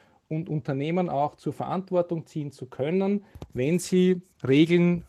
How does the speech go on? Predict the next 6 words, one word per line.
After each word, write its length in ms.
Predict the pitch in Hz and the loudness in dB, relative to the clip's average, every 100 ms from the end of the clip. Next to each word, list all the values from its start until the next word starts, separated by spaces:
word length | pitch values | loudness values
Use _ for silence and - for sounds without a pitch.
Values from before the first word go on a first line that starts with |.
| - | -2
also 340 | 127 120 120 120 | -2 0 -2 0
Menschenrechte 880 | 139 190 - 160 165 - - 165 170 | 2 2 2 2 2 0 0 0 0
und 200 | 143 143 | -2 0
Umweltschutz 640 | 147 160 160 - 156 - | 0 2 0 0 -6 -4
nicht 200 | 156 143 | -6 -4
einhalten. 640 | 127 147 143 123 120 120 | -2 0 2 2 0 -6